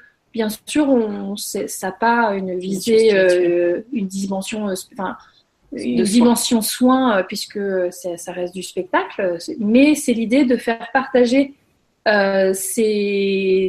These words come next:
Speaker 1: ces sensations vibratoires avec un public plus large, euh, autour d'une histoire qui est un personnage qui, euh, qui va donc évoluer et il va devenir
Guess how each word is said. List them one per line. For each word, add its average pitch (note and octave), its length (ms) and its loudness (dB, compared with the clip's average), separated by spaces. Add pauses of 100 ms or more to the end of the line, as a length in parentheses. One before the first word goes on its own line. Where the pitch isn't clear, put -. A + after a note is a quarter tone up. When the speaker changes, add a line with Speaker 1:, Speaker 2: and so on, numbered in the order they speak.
Speaker 1:
ces G#3+ 120 -4
sensations D4 600 2
vibratoires A3 840 -4 (380)
avec G#3 340 0
un G3 80 -2
public A#3 340 -4
plus - 160 -2
large, A#3 400 0 (580)
euh, G3 380 2
autour A#3 300 0
d'une A3+ 200 -2
histoire A#3+ 440 -2
qui - 100 -8
est F#3+ 40 -4
un F#3+ 60 -4
personnage G#3 520 -6
qui, G3 260 -4
euh, F3 380 0 (800)
qui G#3 120 -6
va F#3 140 0
donc F#3 260 -8
évoluer G3+ 640 4
et F#3 160 6
il F3 60 4
va E3+ 180 0 (120)
devenir F#3 400 -4